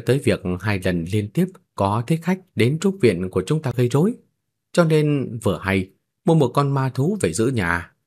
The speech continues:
Con hàn băng lang này ngoan ngoãn nhất, chỉ có giá ba mươi tiền bạc thôi,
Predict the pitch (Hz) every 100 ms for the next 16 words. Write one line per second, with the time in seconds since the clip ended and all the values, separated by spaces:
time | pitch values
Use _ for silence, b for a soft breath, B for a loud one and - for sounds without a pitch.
0 | _ _ _ _ _ _ - 170 151 131
1 | 151 156 156 156 127 117 - 104 95 76
2 | 87 101 143 180 - _ _ _ - 117
3 | 113 110 113 117 104 95 95 - 87 78
4 | 76 - 101 113